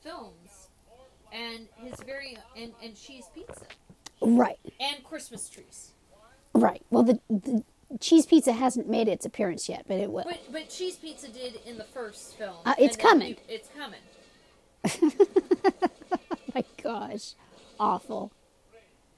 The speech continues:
Speaker 1: But if you do choose the package of Live Like Kevin at the Plaza,
Speaker 2: Mm.
Speaker 1: you do get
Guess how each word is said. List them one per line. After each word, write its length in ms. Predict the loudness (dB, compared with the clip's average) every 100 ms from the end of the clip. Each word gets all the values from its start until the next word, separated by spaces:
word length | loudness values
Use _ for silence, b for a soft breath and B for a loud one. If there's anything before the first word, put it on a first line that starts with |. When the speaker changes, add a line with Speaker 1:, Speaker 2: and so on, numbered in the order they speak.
| _ _ _ _ _ _ _ _ _ _ _ _ -20 -10
Speaker 1:
But 120 | -6
if 160 | -6 -8
you 180 | -10
do 280 | -10 -10 -12
choose 360 | -12 -16 -16 -14
the 120 | -16
package 500 | -10 -8 -8 -12 -12
of 260 | -16 -14 -6
Live 260 | -6 -6 -10
Like 320 | -10 -10 -14
Kevin 420 | -12 -10 -8 -10
at 200 | -12 -16
the 60 | -20
Plaza, 640 | -12 -8 -8 -10 -12 -4 4
Speaker 2:
Mm. 300 | 4 4 -4 -14
Speaker 1:
you 220 | -14 -14
do 380 | -12 -12 -12 -12
get 400 | -10 -8 -10